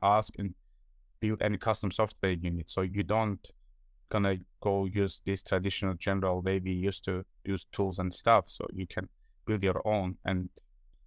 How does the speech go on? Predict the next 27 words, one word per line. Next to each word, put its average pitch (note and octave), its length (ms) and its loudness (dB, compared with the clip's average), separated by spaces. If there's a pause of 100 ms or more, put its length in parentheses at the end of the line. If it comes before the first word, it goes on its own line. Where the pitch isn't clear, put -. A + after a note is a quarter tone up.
(920)
so F2 300 -2 (260)
th-, B2 140 2
there C3+ 220 2
are D3+ 60 6
a D3+ 40 4
lot A#2+ 260 4
of, A2+ 140 -2 (320)
uh, F2+ 80 -2
potentials A2 640 0
out A2 180 4
there. G#2 260 4 (840)
I, F#2+ 380 0 (1160)
I F#2+ 40 0
just - 240 -2
think G2 220 2
that - 280 0 (440)
we G#2 100 2
need A2 240 2
to F#2+ 320 0 (1600)
keep - 220 0
watching G#2+ 320 2
these G#2+ 200 0
kind G#2+ 200 2
of G#2+ 100 -2 (680)
disruptive - 480 0
technologies G2+ 680 0 (160)
and F#2 400 0